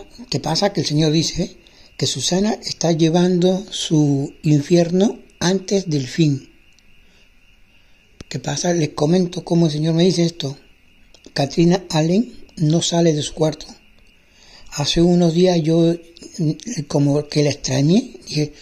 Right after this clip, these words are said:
"Bueno, si no está, ¿en dónde está, no? Porque si no está su nombre acá,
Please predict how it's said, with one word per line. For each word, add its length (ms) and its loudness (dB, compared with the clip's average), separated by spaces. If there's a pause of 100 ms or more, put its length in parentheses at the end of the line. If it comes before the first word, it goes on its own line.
(500)
"Bueno, 360 -2
si 260 -6
no 120 0
está, 340 -2
¿en 100 4
dónde 200 2
está, 260 0
no? 240 0 (120)
Porque 260 -8
si 180 -6
no 400 -4
está 220 -10
su 160 -2
nombre 280 4
acá, 280 -4